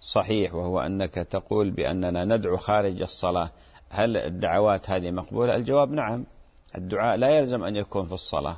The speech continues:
"وقال ربكم ادعوني أستجب لكم"، قال جل وعلا: "وإذا سألك عبادي عني فإني قريب"، <coughs> عفوا، "قريب أجيب دعوة الداعي إذا دعان". فالدعاء يكون في الصلاة ويكون خارج الصلاة. أهم شيء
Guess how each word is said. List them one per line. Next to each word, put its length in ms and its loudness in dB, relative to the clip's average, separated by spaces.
"وقال 340 2
ربكم 540 -2
ادعوني 540 -2
أستجب 400 -4
لكم"، 340 -2
قال 260 0
جل 200 0
وعلا: 280 2
"وإذا 380 0
سألك 540 0
عبادي 680 0
عني 320 -2
فإني 400 -2
قريب"، 440 0
<coughs> 280 -2
عفوا، 320 0
"قريب 380 0
أجيب 360 -2
دعوة 440 0
الداعي 580 -2
إذا 160 2
دعان". 360 0
فالدعاء 540 0
يكون 240 -4
في 80 -8
الصلاة 420 0
ويكون 320 -2
خارج 420 0
الصلاة. 360 -4
أهم 360 -2
شيء 320 0